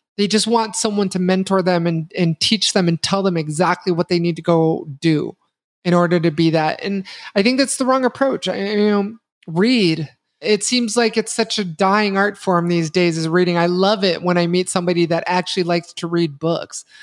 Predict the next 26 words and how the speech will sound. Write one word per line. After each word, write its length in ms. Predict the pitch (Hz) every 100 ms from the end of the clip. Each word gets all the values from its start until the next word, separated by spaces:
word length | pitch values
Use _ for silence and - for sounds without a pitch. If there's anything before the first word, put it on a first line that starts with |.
| - - -
You 120 | 185
know, 160 | 180 185
I, 160 | 185 -
I 120 | 190
just 220 | 196 -
feel 200 | 226 214
like 380 | 202 196 185 - -
everybody 480 | 190 208 208 202 196
wants 300 | 196 190 -
to 80 |
see 180 | 175 208
it 80 | 196
in 120 | 190
a 60 | 175
video 480 | 160 185 185 185 175
or 460 | 170 160 170 -
in 100 | 185
a 60 | 175
TikTok 600 | - 214 - - 170 -
video 340 | 170 170 170 170
or 200 | 165 160
a 60 |
tweet. 400 | - 180 180 -
And 200 | - 165
it's 140 | 156 160
just, 280 | 151 -